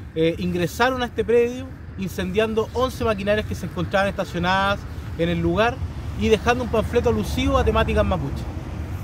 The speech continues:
Decir categóricamente que no podemos naturalizar situaciones de violencia como las que ocurrió el día de anoche en la comuna de Quilaco.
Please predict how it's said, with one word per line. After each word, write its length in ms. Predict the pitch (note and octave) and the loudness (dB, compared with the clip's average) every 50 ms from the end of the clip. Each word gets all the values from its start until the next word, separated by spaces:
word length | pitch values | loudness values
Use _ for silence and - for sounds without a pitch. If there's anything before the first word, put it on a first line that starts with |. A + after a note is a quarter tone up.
| - - - - - - - - | -8 -10 -8 -8 -8 -8 -4 -2
Decir 380 | F#3 F3+ - C4+ C4+ C#4+ D4+ D#4 - - - - | -2 0 2 4 4 4 2 0 -2 -6 -4 2
categóricamente 920 | G3+ G#3+ G3+ G#3 A3 C4 C#4 B3+ C4 B3 B3 C4 C#4 C#4 - - C#4+ A3+ | 2 4 6 6 4 4 4 2 0 2 2 0 -2 -2 -4 -6 -6 -4
que 100 | A3+ A3+ | -2 -2
no 120 | G#3 G#3 | -2 -2
podemos 480 | F3+ G3+ G#3 A3 A#3 B3 B3+ C4 C4 B3+ | 0 2 4 6 6 4 4 2 -4 -2
naturalizar 720 | A#3+ A#3 A3+ - G#3+ G#3+ G#3 G3+ F#3+ E3 - - C4+ C#4 C#4 | 0 0 0 0 2 0 2 2 0 -6 -4 -4 -4 -4 -4
situaciones 460 | - C#4 A#3+ A3+ G#3 - A#3 A#3 A3+ | -4 -2 -2 -2 -2 -2 -4 -2 0
de 100 | A#3 A3 | 0 0
violencia 400 | G#3 G3+ G3+ A3+ A#3+ - - A3+ | 0 0 0 -2 -2 -2 -4 -4
como 140 | A3 G#3 G#3 | -2 -2 0
las 120 | G3 F#3+ | 0 0
que 120 | - A3+ F#3 | -2 -2 -6
ocurrió 440 | F3 G3 F#3+ F#3+ A3+ B3+ C#4+ D4 - - - - - - | -4 -4 -2 0 0 2 0 0 -4 -6 -10 -10 -8 -6
el 180 | G3 G3+ F3 | -4 -2 0
día 180 | G3+ A3+ A#3 A3 | 2 4 4 4
de 40 | G#3+ | 4
anoche 460 | G3+ G#3 A#3 A#3+ - - C4 A#3+ A3 - - | 2 2 -2 -4 -4 -6 -6 -6 -6 -6 -4
en 160 | A#3+ C4 C4 | -4 -2 0
la 80 | C4 B3 | 0 0
comuna 280 | G#3+ A3 G#3+ A3 G#3+ G#3 | 0 0 0 2 2 0
de 80 | F#3+ | 0
Quilaco. 300 | E3 E3 C#3+ C3 A#2 - | 0 -2 -2 -2 -4 -6